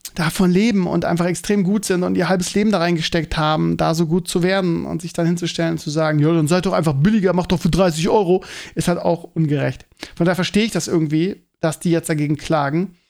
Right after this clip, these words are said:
Ähm, beim Kevin Leis hab ich's auch gesehen, ähm, auf Instagram, ein unglaublich talentierter Künstler. Ihr wisst schon, das ist der, der den drei D-Horst gemacht hat und der mir in letzter Zeit immer coole Sachen,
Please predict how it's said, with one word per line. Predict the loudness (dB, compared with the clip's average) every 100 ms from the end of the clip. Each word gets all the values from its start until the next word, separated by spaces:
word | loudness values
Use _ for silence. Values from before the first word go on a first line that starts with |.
| _ -20 _ _ _
Ähm, | 0 2 2 0 2 0 -2 -6 _ _ _ -2
beim | 0
Kevin | 0 0 2
Leis | 2 0 0
hab | -2
ich's | 0
auch | -2
gesehen, | -2 0 0 0 -2 -2
ähm, | 0 0 0 -4 _ _ _ _ _ _ -8
auf | -2
Instagram, | -2 0 0 0 -2 -6 -20 -18
ein | -8
unglaublich | 0 2 2 0 0
talentierter | 0 0 -2
Künstler. | 0 -2 0 0
Ihr | 0
wisst | 0
schon, | 0
das | -2
ist | -4 -2
der, | 0
der | 2 -2 -4 -12 -18 -4
den | 0
drei | 2
D-Horst | 2 2 0 0
gemacht | 0 0 0
hat | -2
und | 0
der | 0
mir | 0
in | 0
letzter | -2 -2
Zeit | -2
immer | 0 -2
coole | -2 0
Sachen, | 0 0 -2